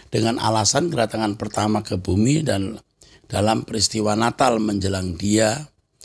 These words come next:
menyerahkan nyawanya di kayu salib? Dia berkata kepada seorang penyamun bahwa saat ini juga engkau bersama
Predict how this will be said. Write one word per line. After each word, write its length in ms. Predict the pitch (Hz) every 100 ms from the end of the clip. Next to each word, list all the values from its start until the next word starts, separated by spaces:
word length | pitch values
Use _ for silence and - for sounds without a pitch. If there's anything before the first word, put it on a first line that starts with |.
| - -
menyerahkan 560 | - 107 104 95 - 101
nyawanya 400 | 98 95 98 110
di 160 | 110 95
kayu 320 | 87 90 87
salib? 400 | - 87 90 90 _ - _ _ _ _ - - _
Dia 160 | 127 151
berkata 560 | 135 127 - 127 135 120
kepada 240 | 117 117
seorang 400 | 110 123 113 113
penyamun 480 | 113 110 110 143 156
bahwa 240 | 117 110
saat 400 | 107 - 110 107
ini 240 | - 107 95
juga 320 | - 101 123
engkau 240 | 123 113
bersama 640 | 107 98 - 107 101 98